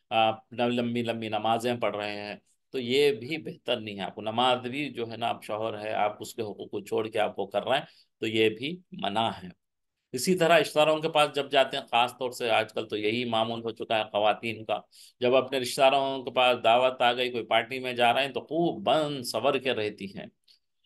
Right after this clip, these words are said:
और जो है जब अपने घर में होती हैं, जब शौहर जो है घर से आता है थक मा-, हार के, यहाँ पे बहुत बच्चियों को बहुत ख्याल रखना है आने वाली ज़िंदगी में,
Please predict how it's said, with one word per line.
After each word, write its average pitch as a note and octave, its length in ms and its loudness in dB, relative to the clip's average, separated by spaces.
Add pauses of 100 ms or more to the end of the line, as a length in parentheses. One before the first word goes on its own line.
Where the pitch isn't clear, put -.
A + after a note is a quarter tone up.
(160)
और C#3+ 280 8
जो C3 140 0
है C#3+ 200 0
जब B2 280 0 (240)
अपने C3 340 -2
घर A2 280 -2
में C#3+ 160 0
होती B2+ 360 -2
हैं, A#2+ 220 -2
जब G#2+ 200 0
शौहर G#2+ 420 -2
जो G#2+ 140 0
है G#2+ 180 0 (460)
घर A#2 240 -2
से A#2+ 180 2
आता A2 380 6
है G#2+ 280 2
थक - 300 -4
मा-, A2 500 0
हार A2+ 340 4
के, A#2 240 -2 (420)
यहाँ B2 300 2
पे C#3+ 220 2
बहुत C3+ 460 2
बच्चियों B2+ 460 -6
को B2 100 -14
बहुत A#2+ 320 -2
ख्याल G#2+ 300 4
रखना G2+ 300 -4
है G2+ 160 -6
आने G2+ 220 -2
वाली G2+ 220 -2
ज़िंदगी G2 480 -6
में, F#2 120 -12